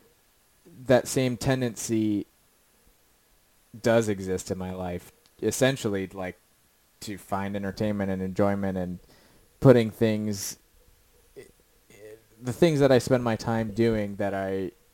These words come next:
are replacing potentially and essentially my relationship with God.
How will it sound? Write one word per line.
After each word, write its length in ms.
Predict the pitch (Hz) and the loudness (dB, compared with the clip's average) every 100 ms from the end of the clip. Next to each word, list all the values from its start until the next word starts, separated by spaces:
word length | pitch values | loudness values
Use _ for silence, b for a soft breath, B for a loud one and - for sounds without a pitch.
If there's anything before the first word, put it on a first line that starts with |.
| - | 0
are 120 | 101 | 2
replacing 800 | 98 - 110 104 110 98 95 95 b b b b b _ _ _ _ _ _ _ - - _ - | 2 0 -2 -2 -4 -6 -10 -16 b b b b b _ _ _ _ _ _ _ -20 -20 _ -12
potentially 760 | - 190 185 160 139 131 123 - _ | -2 -2 0 0 2 2 0 -6 _
and 120 | 123 | -8
essentially 460 | 113 156 147 123 110 | -4 -4 -4 -4 -4
my 160 | 107 107 | -4 -4
relationship 560 | 107 107 101 - 107 | -2 -2 -4 -8 -6
with 160 | 92 - | -8 -8
God. 340 | 92 85 87 | -6 -6 -8